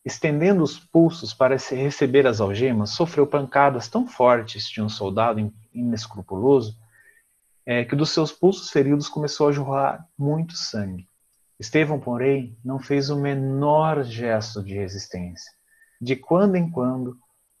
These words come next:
levantava os ol-, os olhos como se implorasse os recursos do céu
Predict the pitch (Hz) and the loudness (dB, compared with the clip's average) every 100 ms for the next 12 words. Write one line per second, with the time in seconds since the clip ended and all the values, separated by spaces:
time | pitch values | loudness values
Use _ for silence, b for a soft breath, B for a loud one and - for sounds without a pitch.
0 | _ _ 123 156 160 175 156 151 165 165 | _ _ 4 4 6 2 2 4 6 4
1 | 143 127 131 143 147 143 135 123 143 147 | 2 2 4 4 4 -2 -6 2 6 6
2 | 131 - 160 156 180 180 180 185 147 139 | 4 -4 -4 -2 0 0 4 4 6 6
3 | 170 165 - 143 143 143 202 226 - 208 | 4 2 -6 -4 -4 -2 -2 -2 -2 -2
4 | 202 202 - 135 139 135 | 0 -2 0 2 4 2